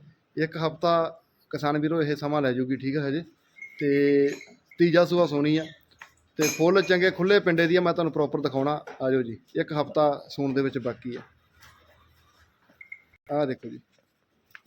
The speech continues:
ਠੀਕ ਆ, ਬਿਲਕੁਲ ਰਾਜੀ ਆ ਦੋਸਤੋ, ਤੇ ਵੱਡੇ ਕੱਦ ਕਾਠ ਦੇ ਵਿੱਚ ਆ। Normally ਤੁਸੀਂ ਦੂਰੋਂ ਆਉਣਾ ਤੇ ਜ਼ਰੂਰ ਇੰਨਾ ਕੁ ਗੱਲ ਜ਼ਰੂਰ ਧਿਆਨ ਦੇ ਵਿੱਚ ਰੱਖ ਲਿਓ ਵੀ ਫੁੱਲ ਵੱਡੀ ਹਾਈਟ ਦੇ ਵਿੱਚ ਆ, ਪਿੱਠ ਪੁੱਠੇ ਦੀ ਚੜਾਈ ਥੱਬਿਆਂ ਦੇ ਥੱਬੇ,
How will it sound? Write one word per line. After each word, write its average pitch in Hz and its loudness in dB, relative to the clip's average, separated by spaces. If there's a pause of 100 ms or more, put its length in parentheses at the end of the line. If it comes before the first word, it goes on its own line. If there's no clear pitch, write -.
(460)
ਠੀਕ 156 -16
ਆ, 160 -12 (1700)
ਬਿਲਕੁਲ 185 0
ਰਾਜੀ 160 2
ਆ 202 2
ਦੋਸਤੋ, 196 0
ਤੇ 190 0
ਵੱਡੇ 165 2
ਕੱਦ 165 0
ਕਾਠ 160 0
ਦੇ 160 0
ਵਿੱਚ 147 -2
ਆ। 160 2
Normally 156 -2
ਤੁਸੀਂ 156 -4
ਦੂਰੋਂ 147 0
ਆਉਣਾ 143 -4 (560)
ਤੇ 147 2
ਜ਼ਰੂਰ 151 2
ਇੰਨਾ 175 4
ਕੁ 170 -2
ਗੱਲ 170 4
ਜ਼ਰੂਰ 151 -2
ਧਿਆਨ 170 -2
ਦੇ 139 -2
ਵਿੱਚ 139 -2
ਰੱਖ 139 -2
ਲਿਓ 160 0
ਵੀ 170 0
ਫੁੱਲ 170 2
ਵੱਡੀ 160 2
ਹਾਈਟ 156 2
ਦੇ 160 0
ਵਿੱਚ 156 0
ਆ, 165 -2
ਪਿੱਠ 151 -2
ਪੁੱਠੇ 156 -6
ਦੀ 151 0
ਚੜਾਈ 147 2
ਥੱਬਿਆਂ 143 -4
ਦੇ 156 -2
ਥੱਬੇ, 139 -2